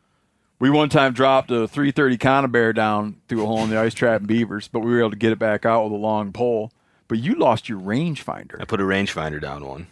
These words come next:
Speaker 2: I think like any good Midwesterner, uh, you seamlessly transition from hunting season into fishing season.
Speaker 1: Like, not into skiing season or
Speaker 2: No.
Speaker 1: something stupid.
Speaker 2: Mm-mm. No.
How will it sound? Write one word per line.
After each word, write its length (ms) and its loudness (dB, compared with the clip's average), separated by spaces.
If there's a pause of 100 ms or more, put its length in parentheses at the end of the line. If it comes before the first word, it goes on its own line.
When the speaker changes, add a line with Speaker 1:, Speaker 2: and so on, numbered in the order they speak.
(120)
Speaker 2:
I 100 -14
think 220 -6
like 320 0
any 480 -2 (800)
good 240 2
Midwesterner, 920 -2 (180)
uh, 360 -8 (500)
you 180 -12
seamlessly 600 -6
transition 520 -6
from 180 -14
hunting 360 -6
season 400 -8
into 180 -10
fishing 380 -6
season. 360 -16
Speaker 1:
Like, 180 -2
not 300 2
into 200 -2
skiing 680 -2
season 380 -6
or 40 -6
Speaker 2:
No. 100 0
Speaker 1:
something 280 -2
stupid. 220 -2 (220)
Speaker 2:
Mm-mm. 300 -12
No. 180 2